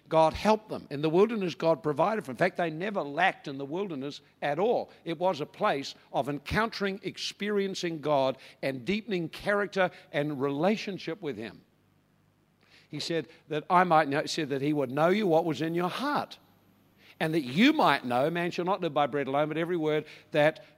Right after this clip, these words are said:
proceeds from the mouth of God. But he said, "You, you need to experience the reality that the life you're gonna live on the l-, world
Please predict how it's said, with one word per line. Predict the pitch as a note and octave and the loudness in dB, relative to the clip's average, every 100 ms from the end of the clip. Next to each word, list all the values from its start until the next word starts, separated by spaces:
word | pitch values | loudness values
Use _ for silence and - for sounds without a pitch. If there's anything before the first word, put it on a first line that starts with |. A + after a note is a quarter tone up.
| - | -6
proceeds | D#3+ - D#3+ D#3 | -4 0 -2 -2
from | - | -6
the | C#3+ | -4
mouth | C#3 C3 D3+ | -2 -2 -2
of | |
God. | C#3 G3 A#2 | 0 0 0
But | D#3+ | -6
he | D3+ | -8
said, | D3 F3+ D3+ - _ | -6 -8 -8 -20 _
"You, | F3 | -14
you | F#3+ F3+ | -6 -4
need | F#3+ F3+ | -4 -4
to | F3 | -6
experience | E3+ - - - A3 B3 G#3 D#3 - | -6 -8 -10 -6 -2 -2 -2 -4 -6
the | - E3+ | -8 -4
reality | D#3 D3 C3+ D#3 G#3+ C4 - C3 | -2 -2 0 0 0 -2 -4 -6
that | A2 C#3 - | -2 -4 -4
the | C3 | -6
life | B2+ F#3 G#3 | -2 -2 -2
you're | A3 | -6
gonna | F#3 E3 | -4 -2
live | D3+ D#3 | -4 -4
on | D#3+ C#3+ | -4 -4
the | |
l-, | C3+ C#3 - D3 | -4 -6 -8 -14
world | - E3 C3+ C3 | -6 -2 -2 -4